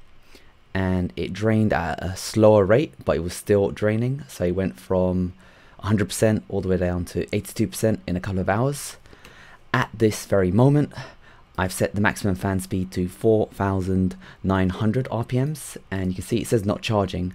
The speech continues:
but, uh, if I look at it, it's, it's actually, okay, it's not charging. It charges a little bit and then it discharges a little bit. So I need to just reduce my fan speed. So now that I've set my fan speed to four thousand R P Ms,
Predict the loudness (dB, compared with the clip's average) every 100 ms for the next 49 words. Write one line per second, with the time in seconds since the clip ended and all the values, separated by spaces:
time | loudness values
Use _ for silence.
0 | -12 -20 -16 0 2 2 0 -8 -8 -10
1 | -14 -18 -20 -20 -20 -20 _ -20 -16 -12
2 | -4 0 0 -2 -6 -8 -8 -8 -8 -12
3 | -10 -14 -12 -6 -2 -2 -2 -4 -4 -6
4 | -4 -4 -4 -4 -4 -6 0 4 4 2
5 | 2 2 2 0 0 -4 -4 -2 -4 -2
6 | -6 -4 -4 -4 -4 -4 -4 -4 -10 -14
7 | -20 -20 -18 -8 -4 -2 -4 -8 -14 -20
8 | -20 -20 -20 -14 -12 -10 -10 -10 -6 -4
9 | -2 -2 -2 -2 0 0 -4 -8 -16 -20
10 | -20 -20 -20 -20 -20 -14 -2 -2 -2 -6
11 | -8 -6 0 4 4 4 2 0 0 -2
12 | 0 -4 0 0 0 -4 -4 -4 -6 -6
13 | 0 4 4 0 -6 0 2 2 -2 -2
14 | -4 -2 -2 0 -2 -6 -14